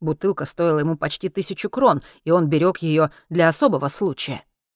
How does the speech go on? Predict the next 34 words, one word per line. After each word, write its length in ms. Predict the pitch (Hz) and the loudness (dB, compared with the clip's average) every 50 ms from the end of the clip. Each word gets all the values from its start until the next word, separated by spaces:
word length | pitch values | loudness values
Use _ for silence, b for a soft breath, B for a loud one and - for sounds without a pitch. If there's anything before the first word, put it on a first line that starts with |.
| _ _ _ _ _ _ _ _ _ _ | _ _ _ _ _ _ _ _ _ _
У 100 | 202 190 | 0 0
Монти 460 | 185 185 190 208 214 202 180 - - | 2 2 2 2 2 2 0 0 -2
был 240 | 156 147 180 190 190 | -2 0 0 -2 -2
телефон, 720 | - - 214 202 202 214 208 - - 240 190 131 - - - _ _ _ _ | -2 -2 0 2 2 0 0 -2 -4 -4 -4 -4 -4 -8 -18 _ _ _ _
на 160 | 226 226 214 | 4 4 4
который 360 | - 302 - - 220 208 196 185 | 4 2 2 2 4 4 4 4
она 160 | 175 175 175 | 4 4 2
делала 380 | 156 180 202 196 180 170 175 | 2 2 2 4 4 2 2
фото 300 | 156 - - 196 180 - | 0 0 -4 -4 -2 0
на 120 | 180 180 175 | 0 0 0
планете. 600 | - 190 196 202 190 151 135 - - - - _ _ _ _ _ _ _ _ _ - | 0 0 0 0 0 0 -2 -2 -6 -8 -8 _ _ _ _ _ _ _ _ _ -4
Если 320 | 160 175 170 - - 175 | -2 -2 -2 0 -2 -2
бы 140 | 160 175 175 | 0 0 2
мы 120 | 180 190 | 2 2
могли 380 | 185 180 175 165 170 180 196 196 | 4 2 2 2 2 2 4 4
его 180 | 170 151 175 | 4 4 2
заполучить, 760 | 165 147 170 147 - 160 147 156 147 - - 254 196 - - B B B B | 2 2 0 -2 -2 -2 -2 -2 -4 -2 -4 -4 -4 -4 -8 B B B B
я 160 | 190 208 208 | 4 4 4
бы 120 | 180 190 202 | 6 6 4
убедил 440 | 202 170 180 196 165 247 254 208 175 | 4 4 2 2 2 4 4 6 6
вас 240 | 202 196 175 - - | 6 4 4 2 0
и 80 | - 180 | -4 -6
всех 260 | - - 220 202 - | -2 -2 -2 0 0
остальных, 580 | 180 - - - 165 160 185 220 226 - - B B B B | -2 -4 -2 0 0 2 4 4 4 2 0 B B B B
что 220 | - - 226 226 | 2 6 6 6
угроза 540 | - - 220 196 170 208 262 269 202 208 185 | 8 6 2 4 6 6 6 6 6 6 2
от 100 | 160 - | 2 0
этой 160 | 170 - 185 | 0 0 0
штуки 320 | - - - 202 160 - 170 | -2 0 0 -2 0 0 -2
в 60 | - | -2
Стейне 540 | - - - 190 160 151 151 156 156 151 B B B | -2 0 2 4 4 4 4 4 2 0 B B B
реальна. 560 | B 196 220 226 226 214 185 165 160 147 - - _ _ _ _ _ _ _ _ _ _ _ _ _ _ _ _ _ _ _ _ _ | B 6 8 8 10 8 8 6 4 2 -2 -8 _ _ _ _ _ _ _ _ _ _ _ _ _ _ _ _ _ _ _ _ _
Гриппе 320 | - - 269 269 - - 143 | -6 -4 -4 -4 -2 -4 -2
нахмурился 760 | 139 135 - - 180 202 226 240 233 - - - 233 214 | -2 -2 -4 -4 -4 -2 -2 -2 -2 -2 -4 -4 -6 -8